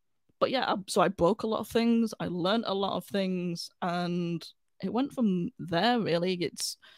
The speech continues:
after building that website, figuring out what the problems were when it eventually went live, and then we needed it to, to rank, of course. You know, we needed to bring in more business.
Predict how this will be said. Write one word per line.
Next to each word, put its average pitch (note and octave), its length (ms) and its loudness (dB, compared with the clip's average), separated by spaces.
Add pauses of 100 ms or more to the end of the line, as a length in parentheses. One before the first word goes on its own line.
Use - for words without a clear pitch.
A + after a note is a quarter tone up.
(680)
after G#3 280 2
building G#3 440 2
that - 140 -4
website, G3+ 560 -2 (340)
figuring G3+ 300 2
out F3+ 340 0 (280)
what F3 240 -4
the F#3 100 -6
problems F3 400 -2
were F3+ 300 4
when G#3+ 140 4
it - 80 -2
eventually F3+ 400 2
went E3+ 240 0
live, F3 520 4 (280)
and G3 160 8
then F#3+ 100 8
we F#3+ 80 8
needed F#3 280 4
it - 140 2 (120)
to, E3 300 4
to - 160 -6
rank, F3+ 380 -4 (520)
of - 80 -6
course. A3+ 400 0
You F#3 60 2
know, F3 80 4
we F3 100 2
needed E3+ 240 0
to - 80 -14
bring F#3 160 0
in F#3 80 2
more F3+ 160 2
business. - 640 0